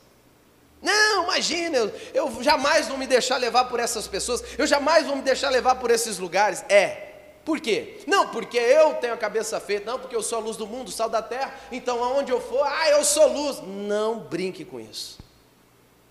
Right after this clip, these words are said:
Não pegue esse versículo isoladamente e use na sua vida, porque você pode quebrar sua cara, porque você pode deixar de ser abençoado, você pode deixar de ter milagres. Jesus, ele fala algo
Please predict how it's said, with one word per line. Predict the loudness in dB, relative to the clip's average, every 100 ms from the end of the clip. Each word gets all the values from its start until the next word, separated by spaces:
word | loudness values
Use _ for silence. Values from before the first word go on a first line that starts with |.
| _
Não | -8
pegue | -4 -4 -4
esse | -4 -6
versículo | -6 -6 -6 -10 -12 -10
isoladamente | -6 -4 -2 -4 -6 -10 -10
e |
use | -10
na | -10
sua | -6 -8
vida, | -8 -12
porque | -12 -10
você | -10 -8
pode | -8 -8
quebrar | -8 -6 -8
sua | -8 -12
cara, | -6 -2 -2 -4 -10 -16 -20 -20 -20 -18
porque | -12 -8 -6
você | -6 -8
pode | -4 -4 -4
deixar | -6 -6
de | -6
ser | -4
abençoado, | -6 -4 -8 -6 -2 -2 -2 -4
você | -10 -10
pode | -6 -6 -6
deixar | -6 -8
de | -6
ter | -8
milagres. | -6 -2 -2 -2 -4 -10 -10 -12 -14 _ _ _ _ _ _ _ _ _ _ _ _ -12
Jesus, | -6 -4 -2 -2
ele | -2
fala | -2 0 2 2
algo | 2 0